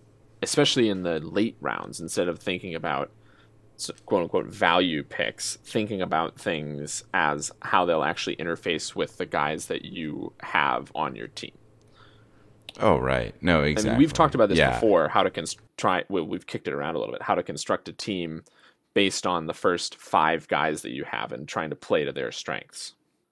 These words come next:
Speaker 1: I think this is gonna help it.
Speaker 2: No, I, I, I totally agree because we don't wanna be sig-, we wanna have a projection product that's going to steer you towards the right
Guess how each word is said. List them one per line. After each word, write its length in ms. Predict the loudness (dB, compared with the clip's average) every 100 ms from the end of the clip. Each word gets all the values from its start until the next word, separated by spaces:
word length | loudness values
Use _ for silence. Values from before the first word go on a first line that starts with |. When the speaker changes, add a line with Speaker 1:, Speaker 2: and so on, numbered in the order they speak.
| _ _ _ 2
Speaker 1:
I 120 | 4
think 120 | 4
this 100 | -2
is 60 | 0
gonna 140 | 2
help 240 | 6 4 4
it. 120 | -8 _ _ -20 -20 -18 -4
Speaker 2:
No, 200 | 8 12
I, 340 | 12 12 8 6
I, 40 | 6 2
I 40 |
totally 380 | 2 2 4 4
agree 200 | 4 0
because 300 | 0 -2 -2
we 80 | 2
don't 180 | 2
wanna 200 | 2 2
be 380 | 2 0 0 -2 -6
sig-, 520 | -6 -4 -6 -10 -14 -14 -20 -20 -20 -20 -20 -20 -20 -6
we 120 | -4
wanna 340 | 2 4 4 2
have 800 | 2 2 2 0 -4 -8 -14 -18 -20 -6
a 680 | -4 -2 -2 -4 -6 -8 -12 -18 -12
projection 720 | -8 -6 -4 -4 -4 -6 -6
product 600 | -6 -4 -4 -4 -6 -8
that's 200 | -10 -10
going 260 | -8 -6 -6
to 160 | -6 -8
steer 320 | -6 -2 0
you 160 | 0 -4
towards 400 | -4 -4 -4 -4
the 80 |
right 340 | 0 0 0